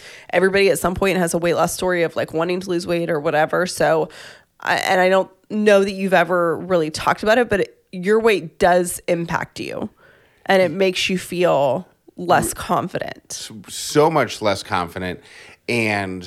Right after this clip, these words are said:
Speaker 2: which, you know, which is frustrating, but the, the fact that I just made the decision and did it and then started to see results, and I'll tell you, uh, the, the key for me is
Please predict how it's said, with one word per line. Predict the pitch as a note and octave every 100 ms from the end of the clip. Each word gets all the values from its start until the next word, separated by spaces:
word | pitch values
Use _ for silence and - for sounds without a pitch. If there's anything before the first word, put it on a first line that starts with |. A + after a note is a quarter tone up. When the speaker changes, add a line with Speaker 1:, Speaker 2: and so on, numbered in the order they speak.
| G2
Speaker 2:
which, | - G#2+ - - - _ _ _ _ _ _ _ _ _ _ _ _ _ _
you | C#3+ B2+
know, | G2
which | G#2 G#2
is | G2+ F#2+ -
frustrating, | - E3+ - A#2+ F#2+ F#2 F2 F2
but | A#2+ A2 G#2 - - - - _ _ _ _ _ _ _ _ _ _ -
the, | A#2 A#2 G2+ - _ _ _ _ _ _ -
the | G#2+ A2+
fact | - C3 A#2 A#2+ -
that | A#2+
I | A2
just | A2+ A2 G2+
made | G2+ G#2 G2+
the | G#2
decision | G#2 - G2 A2
and | G2 F2+
did | F2+ F2+
it | G2+ -
and | G2
then | F#2+
started | E2+ - G2 F#2+ F#2
to | F#2
see | - G2+
results, | F#2 E2+ E2+ G2+ G#2
and | G#2
I'll | F#2+
tell | - B2+
you, | A#2
uh, | F#2+ - - -
the, | F#2+ G2+ F#2 - - - - _ -
the | G#2+
key | - B2 B2+
for | C3+ - B2
me | C3 A#2+ F#2 F2 E2+
is | F2+ F#2 F2+ F2+ E2 -